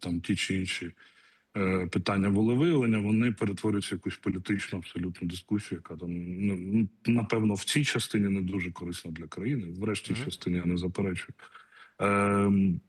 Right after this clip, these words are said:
Speaker 1: якщо мова йде про негайні якісь там, ну, ді-, вимоги з боку партнерів, ну, вони мають тоді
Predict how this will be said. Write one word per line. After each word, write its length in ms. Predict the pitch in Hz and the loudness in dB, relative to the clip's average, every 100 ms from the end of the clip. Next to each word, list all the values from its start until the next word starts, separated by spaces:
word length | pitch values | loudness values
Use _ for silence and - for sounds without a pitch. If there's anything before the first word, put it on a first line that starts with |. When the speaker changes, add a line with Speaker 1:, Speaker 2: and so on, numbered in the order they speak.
| - | -2
Speaker 1:
якщо 300 | 104 - 139 | 0 2 4
мова 240 | 135 131 | 4 4
йде 200 | 127 123 | 4 4
про 420 | 113 110 110 110 107 | 2 2 2 4 4
негайні 640 | 117 104 113 143 151 123 | 2 2 0 0 2 2
якісь 380 | 104 - 98 - | 0 -4 -6 -4
там, 360 | 95 90 87 90 | -4 -2 -4 -6
ну, 80 | 95 | -6
ді-, 540 | 90 92 95 101 87 - 92 95 | -4 -2 0 0 -2 -12 -18 -4
вимоги 440 | 110 127 117 104 98 | 2 4 4 0 -4
з 60 | |
боку 340 | 92 98 - 95 | -4 -4 -6 -6
партнерів, 580 | 98 - 101 120 123 - | -6 -2 -2 0 -2 -4
ну, 160 | 92 | -6
вони 220 | 92 98 101 | 0 0 2
мають 340 | 104 101 92 | 2 0 -2
тоді 320 | 92 92 95 | -2 0 -2